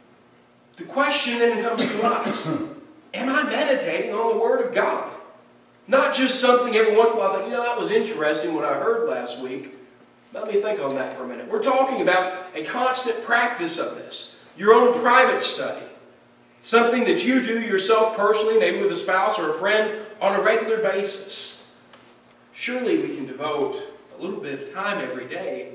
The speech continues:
to reading the Bible. I know there are places in the world where people sit down and eat, read the morning paper with their breakfast. Surely they can make it through a chapter,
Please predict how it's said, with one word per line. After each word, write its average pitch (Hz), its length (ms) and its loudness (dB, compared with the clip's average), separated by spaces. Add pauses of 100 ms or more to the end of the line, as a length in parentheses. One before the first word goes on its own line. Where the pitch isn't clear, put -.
(960)
to 127 100 -20
reading - 280 -8
the - 60 -14
Bible. - 380 -10 (1800)
I 175 120 -2
know 208 180 0
there 185 180 4
are - 80 -2
places 165 460 0
in 156 80 -2
the - 80 -4
world 247 420 2
where - 100 0
people 175 340 -6
sit - 300 -2
down 165 340 0
and - 240 -6
eat, 160 400 -10
read 170 200 0
the 156 60 -6
morning 175 400 -2
paper 180 460 -2 (220)
with - 120 -16
their - 100 -10
breakfast. - 640 -6 (580)
Surely - 460 -12
they 131 140 -8
can - 160 -12
make - 180 -10
it - 180 -12
through - 140 -16
a - 100 -20
chapter, - 640 -14